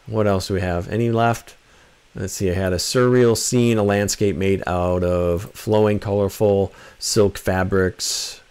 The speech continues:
instead of ground and trees, billowing gently. And, yeah, that was pretty good. We got the gears, and then we've got the silk fabric falling from the gears in the sky. So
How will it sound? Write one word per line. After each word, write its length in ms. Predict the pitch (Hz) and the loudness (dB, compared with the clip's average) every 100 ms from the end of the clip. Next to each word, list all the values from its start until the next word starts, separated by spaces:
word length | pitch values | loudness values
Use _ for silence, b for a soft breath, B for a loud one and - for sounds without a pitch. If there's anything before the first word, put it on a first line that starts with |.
| _ _ | _ _
instead 480 | 87 87 - 98 92 | -6 -6 -2 0 2
of 340 | 87 85 - - | 0 -2 -6 -10
ground 440 | 90 92 90 90 87 | -2 0 0 0 -2
and 140 | 85 | -4
trees, 520 | - 120 117 110 104 | -4 0 2 2 0
billowing 400 | - 98 92 87 | 0 0 0 -2
gently. 500 | 92 87 - 82 85 B B B B B _ - | -4 -6 -4 -6 -6 B B B B B _ -14
And, 640 | 90 87 85 82 85 85 - _ _ _ _ | -8 -6 -4 -4 -4 -8 -16 _ _ _ _
yeah, 260 | - 76 78 - _ _ _ - | -8 -8 -8 -14 _ _ _ -2
that 220 | 113 156 | 2 4
was 100 | 160 | 4
pretty 220 | 160 139 | 2 4
good. 180 | 127 101 | 4 4
We 120 | 98 | 4
got 200 | 117 110 | 2 2
the 80 | 110 | 0
gears, 600 | 104 120 123 120 123 - | 2 6 8 8 6 2
and 80 | 110 | 0
then 120 | 104 | 2
we've 220 | 104 98 | 0 0
got 320 | 104 98 98 | 2 2 2
the 100 | - | 0
silk 320 | 95 - 104 - | 0 2 0 2
fabric 460 | 101 92 92 90 | -2 0 0 -4
falling 380 | - 95 92 90 | 0 0 2 0
from 240 | - 92 | -4 -6
the 60 | 90 | -6
gears 500 | 87 90 87 85 - | -4 -2 0 -2 -4
in 200 | - 85 | -6 -6
the 100 | 85 | -4
sky. 520 | - - 85 80 80 | -6 -6 -6 -4 -6
So 400 | - - 82 80 | -8 -6 -4 -6